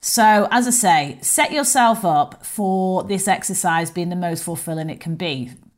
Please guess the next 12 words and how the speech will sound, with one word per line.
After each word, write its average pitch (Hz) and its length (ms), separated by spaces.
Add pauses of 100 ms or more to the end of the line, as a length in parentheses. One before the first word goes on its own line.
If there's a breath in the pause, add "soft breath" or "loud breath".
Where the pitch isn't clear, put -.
(140)
Okay, 156 380
so 185 420 (280 loud breath)
you've 208 160
done 277 240
that. 131 280 (380 loud breath)
Then 330 260 (160)
when 262 220
it - 100
comes 349 260
to 320 80
your 285 160
vision, 165 560